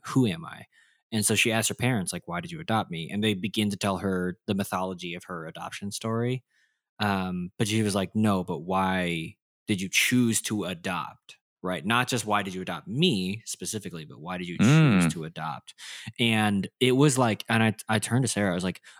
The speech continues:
Speaker 1: "I'm literally watching her come out of the fog in this moment." And it's something I've never, ever, ever seen on T V. And I just thought it was so compelling. And it was,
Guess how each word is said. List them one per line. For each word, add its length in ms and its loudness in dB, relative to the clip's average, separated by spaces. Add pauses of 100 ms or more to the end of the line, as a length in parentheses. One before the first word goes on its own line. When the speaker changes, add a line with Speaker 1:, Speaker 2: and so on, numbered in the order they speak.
(140)
Speaker 1:
"I'm 380 2
literally 420 6
watching 720 -2 (180)
her 440 2
come 220 0
out 180 0
of 100 -4
the 80 -8
fog 480 -4 (140)
in 200 -2
this 180 -6
moment." 480 -8
And 140 2
it's 140 0
something 260 2
I've 160 2
never, 720 2 (100)
ever, 280 0
ever 220 -2
seen 520 -6
on 380 -6
T 180 -6
V. 320 -6 (400)
And 100 0
I 60 2
just 160 -4
thought 160 4
it 80 -2
was 100 -2
so 220 2
compelling. 500 -2
And 120 2
it 40 4
was, 200 0